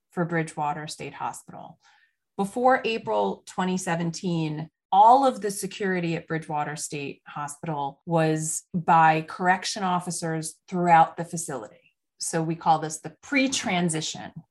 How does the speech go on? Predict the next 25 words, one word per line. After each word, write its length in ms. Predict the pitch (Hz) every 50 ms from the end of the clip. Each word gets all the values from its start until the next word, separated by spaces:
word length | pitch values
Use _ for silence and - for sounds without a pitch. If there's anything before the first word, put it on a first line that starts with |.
| _ _ _ _ _ _ _ _
Okay, 240 | - - - 139 147
so 140 | 160 - 185
there 140 | 165 180 180
was 120 | 190 185
a 60 | 202
vendor 680 | 185 175 175 202 196 220 247 269 294 302 302 311 311 311 - - _ _ _ _
that 220 | 185 175 170 - 175
did 240 | 175 180 180 170 175
mental 300 | 180 175 185 190 196 190
health 300 | - 202 190 196 196 -
services, 800 | - - 170 156 151 156 151 - 147 135 135 131 - - - - _ _
but 380 | 165 156 185 175 165 170 - -
on 200 | 175 170 170 170 -
every 400 | 196 196 202 196 196 220 233 220
unit, 540 | 196 185 196 202 196 196 190 185 185 - -
everywhere, 1080 | - 180 180 180 185 190 190 196 196 190 170 170 165 160 160 160 156 151 151 147 143 -
all 280 | - 170 165 165 180 180
the 100 | 190 196
security 800 | 196 - 185 170 - - 170 160 160 156 156 151 151 151 151 - _ _ _ _
was 180 | 170 170 160
done 200 | 165 170 156 160
by 120 | 156 151 151
uniformed 1000 | 156 156 147 170 196 214 226 233 226 - 233 214 208 202 202 202 202 196 - -
correction 560 | - - 175 170 165 165 165 - - 170 151
officers. 840 | 147 135 135 - - - - - - - _ _ - - - - -